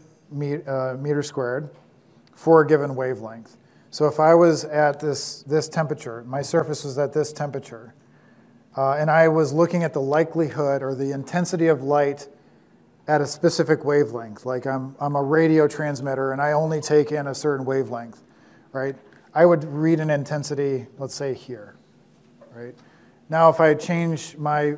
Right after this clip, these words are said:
my tuner on my radio antenna to a different frequency, it's gonna read an intensity up here, right? So it's looking at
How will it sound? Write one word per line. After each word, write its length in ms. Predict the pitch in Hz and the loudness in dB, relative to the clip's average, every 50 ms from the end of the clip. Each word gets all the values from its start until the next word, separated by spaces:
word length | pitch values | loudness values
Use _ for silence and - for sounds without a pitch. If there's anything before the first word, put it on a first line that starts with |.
| 147 - 147 | -8 -12 -10
my 180 | 147 143 143 | -8 -8 -8
tuner 460 | 135 - - 180 180 180 175 170 160 | -6 -4 0 0 2 2 2 2 2
on 120 | 156 151 151 | 2 2 2
my 160 | 151 147 147 | 2 2 2
radio 400 | 143 139 151 156 156 156 151 147 | 4 4 2 2 4 2 2 0
antenna 360 | 143 147 - 156 151 151 147 | 0 -2 -2 -2 0 -2 -2
to 160 | 147 - 147 | 0 0 0
a 40 | 143 | 0
different 280 | 139 151 - 147 147 - | 0 -2 -4 -6 -4 -2
frequency, 580 | 170 170 170 185 180 165 - 180 180 175 170 - _ - - - - - - _ - | -2 -2 0 -2 -4 -2 -2 -2 -2 -2 -4 -8 _ -20 -20 -20 -20 -20 -18 _ -14
it's 120 | 127 - | -10 -8
gonna 200 | - 160 147 143 | -6 -6 -4 -2
read 180 | 139 147 143 139 | -2 -2 -2 -2
an 140 | 139 139 | -4 -6
intensity 540 | 135 135 127 - 143 135 - - 127 123 123 | -8 -8 -8 -8 -10 -8 -8 -8 -8 -8 -8
up 120 | 113 110 - | -10 -12 -14
here, 340 | - 131 120 - - 123 _ _ _ _ _ _ _ _ _ - | -18 -18 -18 -20 -20 -20 _ _ _ _ _ _ _ _ _ -16
right? 160 | 127 127 - | -14 -8 -2
So 140 | - 156 156 | 2 4 4
it's 180 | 165 165 160 | 4 4 4
looking 360 | 156 175 175 170 185 180 165 | 2 0 2 2 0 2 4
at 280 | 160 151 143 143 - | 4 2 2 0 -4